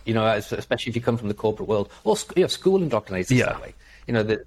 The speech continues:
Speaker 1: you're sat doing your lessons and you've gotta stay in the class, and, you know, e-, even if you, even if you pick up the knowledge in five seconds, you're gonna stay there for another,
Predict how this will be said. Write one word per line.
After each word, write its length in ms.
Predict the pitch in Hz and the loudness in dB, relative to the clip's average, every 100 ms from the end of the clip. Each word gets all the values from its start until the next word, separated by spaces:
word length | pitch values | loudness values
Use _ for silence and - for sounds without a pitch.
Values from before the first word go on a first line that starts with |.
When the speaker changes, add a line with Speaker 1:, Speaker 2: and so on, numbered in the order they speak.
| - | -12
Speaker 1:
you're 100 | 104 | -12
sat 380 | - - - - | -4 -2 -2 -2
doing 160 | 123 | 0
your 80 | 117 | 2
lessons 420 | 117 120 101 92 | 2 -2 -6 -6
and 80 | 95 | -4
you've 140 | 92 | -4
gotta 160 | 110 110 | -4 -6
stay 240 | - 110 | -4 -2
in 80 | 110 | -2
the 80 | 104 | -2
class, 320 | - 104 101 | -6 -6 -6
and, 120 | 95 92 - - - | -12 -14 -18 -18 -6
you 80 | 113 | 0
know, 160 | 107 | 0
e-, 160 | 101 - | 0 -4
even 380 | - 120 135 135 | -2 0 0 0
if 100 | 120 | 0
you, 140 | 123 - - - | -2 -6 -14 -6
even 220 | 151 147 | -4 0
if 160 | 139 123 | -2 0
you 80 | 117 | -4
pick 240 | - 135 | -2 -4
up 80 | 127 | -2
the 80 | 123 | 0
knowledge 300 | 120 113 104 | 2 2 0
in 80 | 101 | -4
five 260 | 107 104 | -2 -2
seconds, 380 | - 127 98 90 | -2 -4 -4 -8
you're 80 | 101 | -6
gonna 100 | 104 | -6
stay 260 | - 113 | -2 0
there 200 | 113 98 | 0 -2
for 120 | 92 101 | -4 -6
another, 380 | 98 95 92 | -6 -4 -6